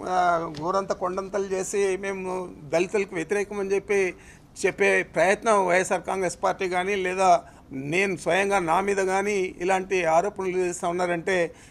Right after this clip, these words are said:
ఈ రాష్ట్ర ప్రజలందరూ కూడా గమనించాలా. ఇంతవరకు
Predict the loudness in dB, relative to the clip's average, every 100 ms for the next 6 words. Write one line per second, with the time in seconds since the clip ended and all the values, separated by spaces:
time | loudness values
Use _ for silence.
0 | -6 4 4 2 -2 0 0 0 -2 -2
1 | 2 4 6 4 -2 -20 -6 -2 0 0
2 | 0 0 2 4 2 -2 -20 -20 -10 -6
3 | 2 4 4 4 4 6 4